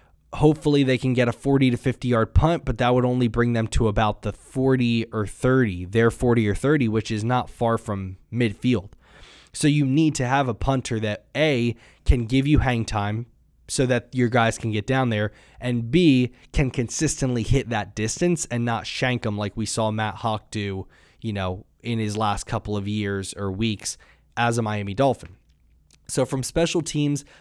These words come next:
I assume and I expect to see consistency. Uh, I think the special teams is the best special teams unit in football, especially now that you have the added factor of Jaylen Waddle every now and then.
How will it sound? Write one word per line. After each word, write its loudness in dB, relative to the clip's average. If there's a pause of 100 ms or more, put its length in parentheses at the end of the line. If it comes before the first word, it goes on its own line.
(140)
I 2
assume 0
and 0
I 0
expect -6
to -8
see -8
consistency. -6 (280)
Uh, -4
I -2
think -6
the -8
special -6
teams -4
is -6
the -6
best -2
special -2
teams -6
unit -4
in -8
football, -4 (280)
especially 0
now 2
that -4
you -2
have -2 (160)
the -6
added -2
factor -6
of -8
Jaylen -4
Waddle -2
every -2
now 0
and -2
then. -4